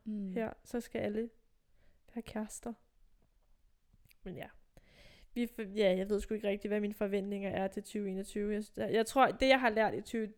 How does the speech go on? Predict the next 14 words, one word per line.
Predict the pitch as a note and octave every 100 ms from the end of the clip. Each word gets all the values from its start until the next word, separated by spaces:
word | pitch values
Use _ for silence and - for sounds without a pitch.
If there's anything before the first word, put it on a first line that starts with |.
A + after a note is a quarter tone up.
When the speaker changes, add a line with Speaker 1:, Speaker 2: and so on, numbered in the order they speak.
| _
Speaker 2:
tyve, | - A3+ A3+
er, | G#3
at |
man | G#3 G#3
kan | A3+
sgu | - A#3
ikke | A3
lige | G3+
forvente, | - F#3 E3
hvordan | F3+ F3 E3+
året | F3+ E3
bliver, | F3 E3+ -
fordi | - F#3 E3+
at | E3